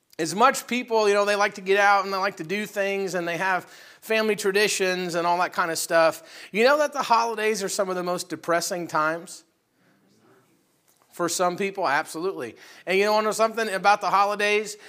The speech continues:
is that, uh, they, uh, that the, uh, the suicide rate drastically goes up during the holidays because of depression, uh, because of things just coming to the surface in a time where things are supposed to be joyful,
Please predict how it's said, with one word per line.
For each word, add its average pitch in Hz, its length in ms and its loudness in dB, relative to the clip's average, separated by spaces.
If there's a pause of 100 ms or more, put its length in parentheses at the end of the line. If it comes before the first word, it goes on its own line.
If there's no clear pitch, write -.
(160)
is 175 180 -2
that, 185 340 2
uh, 156 300 2
they, 190 320 0
uh, 170 120 -4
that 175 240 0
the, 156 200 0
uh, 135 220 0
the 135 180 -12
suicide 196 640 0
rate 180 260 -2
drastically 175 680 0
goes 165 320 0
up 165 180 0
during 156 240 -4
the 147 80 -4
holidays 160 720 -4 (960)
because 160 320 -2
of 143 140 -10
depression, 165 600 -4 (1160)
uh, 165 240 4
because 175 400 2
of 165 80 -2
things 185 420 2
just 170 220 -4
coming 196 260 2
to 185 100 -4
the 160 120 -2
surface 190 480 0
in 185 80 -2
a 160 80 -2
time 226 540 2
where 196 180 2
things 233 300 0
are 196 100 2
supposed 240 560 4
to 196 80 -4
be 170 120 -4
joyful, 156 720 -2